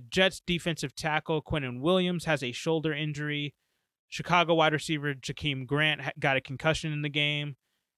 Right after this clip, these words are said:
Daniel Jones's, uh, neck injury has now been upgraded, and now it's season ending. So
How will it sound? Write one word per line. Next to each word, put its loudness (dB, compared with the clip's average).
Daniel 2
Jones's, -2
uh, -2
neck 0
injury 0
has -4
now 2
been -4
upgraded, -2
and -10
now 0
it's -12
season -8
ending. -12
So -12